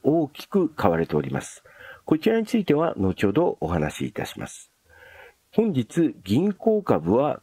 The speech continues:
国内金利の上昇で買われています。そして商船三井などの海運株は本日配当取りで買われている状態です。新ニーサランキング、次回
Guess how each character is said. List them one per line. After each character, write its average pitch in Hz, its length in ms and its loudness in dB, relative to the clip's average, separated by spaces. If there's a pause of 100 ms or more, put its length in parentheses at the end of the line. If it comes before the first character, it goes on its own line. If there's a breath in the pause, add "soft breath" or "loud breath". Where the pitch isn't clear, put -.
国 147 320 0
内 175 160 2
金 196 240 0
利 127 140 2
の 151 260 0
上 104 220 0
昇 87 180 2
で 147 320 2
買 92 160 4
わ 78 60 0
れ 80 100 -2
て - 100 -4
い 69 80 0
ま 65 140 -6
す。 - 240 -18 (680 soft breath)
そ - 180 0
し - 180 -14
て - 320 2
商 180 280 0
船 208 260 2
三 208 200 0
井 135 120 4
な 98 180 2
ど 90 140 2
の 139 320 0
海 131 260 2
運 147 200 2
株 80 300 0
は 123 200 0 (260 loud breath)
本 123 260 2
日 - 500 0
配 123 260 2
当 165 180 0
取 160 260 0
り 190 60 4
で 196 200 0
買 98 180 2
わ 90 60 4
れ 85 100 0
て - 100 0
い 117 120 4
る 160 120 0
状 80 200 0
態 71 180 -2
で - 140 -6
す。 - 240 -14 (1600 loud breath)
新 214 300 0
ニ 233 120 2
ー - 20 -2
サ 214 120 2
ラ 220 100 2
ン 202 80 -2
キ - 120 0
ン 98 80 2
グ、 85 240 0 (160)
次 123 180 0
回 117 420 2